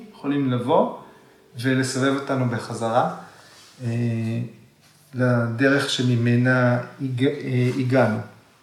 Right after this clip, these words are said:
וכאן, אה, אה, גורג'י, אה, לוקח, אה, מהפרק השישי של הבאגבד גיטה, את הנושא הבא שאני אדבר עליו.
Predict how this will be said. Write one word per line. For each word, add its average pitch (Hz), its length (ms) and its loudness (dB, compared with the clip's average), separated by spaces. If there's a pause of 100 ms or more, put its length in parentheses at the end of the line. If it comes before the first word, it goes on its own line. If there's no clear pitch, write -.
(520)
וכאן, 156 560 6
אה, 170 420 10 (1120)
אה, 117 560 2 (1300)
גורג'י, 147 760 6
אה, 120 260 4
לוקח, 160 500 4
אה, 123 160 4
מהפרק 151 440 2
השישי 135 400 0
של 143 200 -2
הבאגבד 147 520 0
גיטה, 175 440 2 (320)
את - 80 -2
הנושא - 1120 -2
הבא 156 200 6
שאני 143 260 -2
אדבר 139 400 4
עליו. 175 300 4